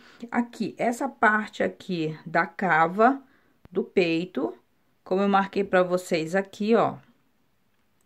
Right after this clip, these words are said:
Aqui nós temos três motivos. E aqui eu comecei a fazer a diminuição. Fiz uma diminuição aqui, uma, duas e três, tá?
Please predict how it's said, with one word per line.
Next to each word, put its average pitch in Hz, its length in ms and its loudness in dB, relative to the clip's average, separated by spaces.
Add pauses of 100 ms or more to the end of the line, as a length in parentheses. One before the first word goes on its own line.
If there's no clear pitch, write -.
(600)
Aqui 208 280 -2
nós 185 240 -2
temos 175 420 -4
três 165 580 -4 (520)
motivos. 220 1160 -4 (640)
E 202 140 0
aqui 226 500 2
eu 214 160 2
comecei 226 540 4
a 208 40 2
fazer 196 360 0
a 185 60 2
diminuição. 185 680 -4
Fiz 170 280 -8
uma 160 200 -4
diminuição 143 580 -6
aqui, 226 520 -2
uma, 180 560 0 (200)
duas 175 720 -2
e 240 200 -2 (180)
três, 160 540 -2 (120)
tá? 156 360 2